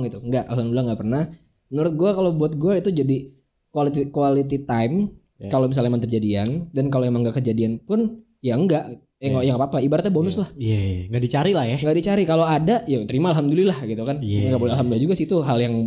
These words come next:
Speaker 1: yang ini dosa sebenarnya kan.
Speaker 3: Iya.
Speaker 1: Gitu.
Speaker 2: Sama nambahin ini sih tadi jawaban gua kayak, eh, dengan lu cari pacar pun, dengan cara lu cari pacar pun udah ketahuan lu mau apa, ngerti gak lu?
Speaker 1: Iya, benar.
Speaker 2: Kayak misalnya, eh,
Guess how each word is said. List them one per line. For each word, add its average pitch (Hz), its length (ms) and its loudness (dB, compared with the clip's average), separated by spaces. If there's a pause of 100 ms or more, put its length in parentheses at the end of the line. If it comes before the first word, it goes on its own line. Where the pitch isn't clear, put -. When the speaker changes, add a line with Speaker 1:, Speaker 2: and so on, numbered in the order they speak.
(100)
Speaker 1:
yang 113 440 0
ini 143 160 2
dosa 143 240 2
sebenarnya 135 400 0
kan. 175 120 0
Speaker 3:
Iya. 101 300 -6 (680)
Speaker 1:
Gitu. 147 160 -6
Speaker 2:
Sama 135 300 0
nambahin 135 480 2
ini 135 180 0
sih 160 100 2
tadi 131 220 2
jawaban 113 320 0
gua 120 160 -2
kayak, 123 300 -6 (580)
eh, 110 460 0 (680)
dengan 139 280 0
lu 147 120 2
cari 147 260 0
pacar 131 380 0
pun, 196 180 -2
dengan 135 380 -2
cara 131 340 0
lu 131 140 2
cari 131 240 -2
pacar 143 320 0
pun 202 160 0
udah 143 160 0
ketahuan 107 400 -2
lu 104 240 0 (260)
mau 101 160 -6
apa, 113 180 -4
ngerti 104 200 -4
gak 101 120 0
lu? 87 180 -6
Speaker 1:
Iya, 123 200 -2
benar. 110 220 -2 (200)
Speaker 2:
Kayak 123 220 0
misalnya, 131 380 2 (260)
eh, 113 760 0